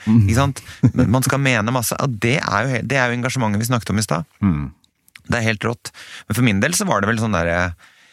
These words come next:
Speaker 2: eh, ja, en av de første, det var vel andre albumet som jeg ventet på, ikke
Speaker 1: Ja,
Speaker 2: sant?
Speaker 1: ja.
Speaker 2: Eh, når jeg opp-, oppdaget Maiden, så var det jo på en måte, så var det jo en historikk bak meg, bakover,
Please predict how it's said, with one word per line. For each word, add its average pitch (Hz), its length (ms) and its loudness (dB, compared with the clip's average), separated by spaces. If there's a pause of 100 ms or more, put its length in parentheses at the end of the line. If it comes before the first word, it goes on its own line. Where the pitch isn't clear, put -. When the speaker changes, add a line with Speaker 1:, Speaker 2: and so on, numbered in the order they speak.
(380)
Speaker 2:
eh, 92 580 0 (480)
ja, 117 160 0
en 107 80 0
av 101 80 -2
de 107 80 -6
første, - 320 -4 (720)
det 107 160 -2
var 107 100 0
vel 104 120 0
andre 92 280 -2
albumet 90 380 -2
som - 140 -2
jeg - 180 -4 (160)
ventet 85 680 -4
på, 147 160 0 (320)
ikke 101 140 0
Speaker 1:
Ja, - 20 4
Speaker 2:
sant? 123 340 -2
Speaker 1:
ja. 92 140 0 (520)
Speaker 2:
Eh, 101 600 0 (640)
når 110 180 2
jeg 107 140 2
opp-, - 800 -6
oppdaget 92 400 -2
Maiden, 95 400 -2
så 123 160 0
var 95 160 2
det 87 80 0
jo 90 80 -4
på 104 80 -2
en 92 80 2
måte, 90 180 -6
så 92 300 0 (320)
var 92 160 2
det 90 80 -2
jo 95 60 0
en 90 100 -2
historikk 90 440 -4
bak 80 280 -4
meg, 123 240 0
bakover, 98 400 -2